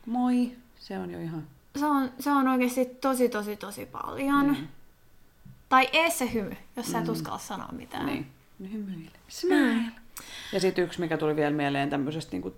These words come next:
Speaker 1: tanssituntikäyttäytymisestä, että, öö,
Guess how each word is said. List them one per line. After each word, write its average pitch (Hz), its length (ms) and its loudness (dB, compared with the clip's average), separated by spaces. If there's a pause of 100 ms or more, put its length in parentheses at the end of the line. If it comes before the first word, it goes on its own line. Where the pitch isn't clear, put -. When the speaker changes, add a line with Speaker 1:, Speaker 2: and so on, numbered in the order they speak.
(140)
Speaker 1:
tanssituntikäyttäytymisestä, 185 1500 -4
että, 196 320 -6 (1600)
öö, 165 480 2